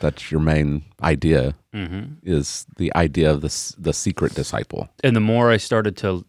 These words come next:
Speaker 2: think about it, um, the more I saw that it fit with last week's
Speaker 1: Okay.
Speaker 2: sermon on John.
Speaker 1: Right.
Speaker 2: So.
Speaker 1: And it, it really fits in with a lot of what John talks about.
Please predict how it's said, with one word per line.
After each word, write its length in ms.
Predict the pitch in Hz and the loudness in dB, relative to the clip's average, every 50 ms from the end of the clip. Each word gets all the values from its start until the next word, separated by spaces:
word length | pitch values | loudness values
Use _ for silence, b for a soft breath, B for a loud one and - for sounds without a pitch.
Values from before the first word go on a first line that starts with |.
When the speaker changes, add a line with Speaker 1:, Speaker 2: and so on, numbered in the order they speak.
| _ - | _ -4
Speaker 2:
think 240 | - 143 180 196 - | 0 0 0 0 0
about 260 | 98 90 90 90 92 | -2 0 0 2 2
it, 160 | 101 - - _ _ _ _ - | 0 -2 -4 _ _ _ _ -10
um, 520 | - 101 95 95 92 90 87 87 87 92 - _ _ _ _ _ _ _ _ | -8 -4 -2 -2 -2 -2 -2 -4 -6 -10 -14 _ _ _ _ _ _ _ _
the 120 | - 98 90 | -10 -8 -6
more 240 | 90 98 95 92 90 | -4 -2 0 0 -2
I 40 | 85 | -2
saw 220 | - - 90 87 | -2 -4 -4 -4
that 120 | 87 87 85 | -4 -6 -8
it 80 | 87 - | -10 -14
fit 220 | - - 92 78 | -12 -10 -10 -10
with 260 | 90 87 78 _ - | -10 -12 -12 _ -14
last 300 | 87 85 80 78 - - | -12 -10 -10 -10 -12 -12
week's 400 | 101 98 90 - - - - - - - _ | -12 -12 -12 -12 -12 -12 -12 -12 -16 -20 _
Speaker 1:
Okay. 100 | - - | -18 -12
Speaker 2:
sermon 340 | - - - - - - 95 _ _ - | -6 -6 -6 -6 -6 -12 -18 _ _ -20
on 160 | 104 101 101 | -18 -16 -14
John. 320 | 104 98 101 101 101 98 _ _ - | -12 -12 -12 -12 -14 -16 _ _ -6
Speaker 1:
Right. 200 | 78 78 73 - _ _ _ _ _ _ _ _ _ _ _ _ B B B B B B B | -4 -4 -4 -4 _ _ _ _ _ _ _ _ _ _ _ _ B B B B B B B
Speaker 2:
So. 80 | B B B B - | B B B B -6
Speaker 1:
And 120 | - 190 151 | -2 0 0
it, 100 | 82 - | 0 2
it 120 | - 101 107 | 4 4 4
really 300 | 90 85 120 180 156 - | 6 6 6 6 4 2
fits 280 | - - 95 - - | 4 2 2 2 4
in 220 | - 95 90 85 85 | 4 4 4 6 6
with 340 | 85 85 80 80 _ _ _ _ _ _ - | 6 6 6 4 _ _ _ _ _ _ -6
a 60 | 76 | -4
lot 280 | 73 76 71 92 147 - | -2 2 4 4 4 4
of 100 | 76 71 | 4 2
what 160 | 73 78 - | 2 0 0
John 500 | - - 87 76 76 76 73 76 76 76 - - _ _ _ _ _ _ _ _ _ _ _ _ _ _ _ - | 0 0 2 2 4 2 2 0 -2 -6 -8 -14 _ _ _ _ _ _ _ _ _ _ _ _ _ _ _ -4
talks 280 | - - 92 - - - | 2 4 4 4 2 -4
about. 300 | - - 62 55 - | -4 -4 -2 -4 -4